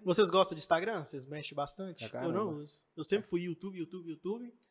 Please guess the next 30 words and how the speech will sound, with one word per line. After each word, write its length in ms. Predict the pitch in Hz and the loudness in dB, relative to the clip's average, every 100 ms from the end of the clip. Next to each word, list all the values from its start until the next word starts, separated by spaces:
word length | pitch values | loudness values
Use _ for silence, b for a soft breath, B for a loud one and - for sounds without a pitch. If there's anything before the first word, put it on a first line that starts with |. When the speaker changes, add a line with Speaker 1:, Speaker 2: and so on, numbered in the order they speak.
| _ _ _ _ - | _ _ _ _ 0
Speaker 1:
E 80 | 165 | 2
agora 720 | 170 165 143 165 196 247 247 | 2 -2 4 8 8 8 2
eu 40 | |
tô 120 | 247 | -4
começando 320 | 247 247 233 | -8 -10 -8
a 40 | 220 | -10
assistir 300 | 214 180 196 | -12 -14 -14
uns 140 | 175 | -14
TikTok. 460 | - 170 151 156 156 | -16 -16 -14 -4 4
Speaker 2:
Cara, 180 | 135 143 | 6 6
eu 60 | 131 | 4
sou, 260 | - 151 160 | 6 6 6
eu 80 | 127 | -2
sou 260 | - 135 - 131 120 123 _ _ | -2 -4 -8 -14 -12 -14 _ _
bem 380 | 113 110 143 170 | 0 6 6 6
meio 300 | 147 135 127 | 4 2 2
a 80 | 110 | 0
meio, 300 | 104 104 101 | -2 -2 -4
assim, 300 | - - 95 | -6 -10 -8
cara, 200 | 95 95 | -8 -2
em 40 | |
Speaker 1:
Vocês 240 | 104 196 | 2 4
Speaker 2:
relação 80 | 208 | 6
ao 20 | |
Speaker 1:
conhecem 20 | 190 | 6
o 40 | |
Speaker 2:
Instagram 340 | 120 101 147 | 6 6 4
e 20 | 214 | 4
Speaker 1:
Kwai? 180 | 202 | 4
Speaker 2:
YouTube. 360 | 131 101 95 | 0 -6 -8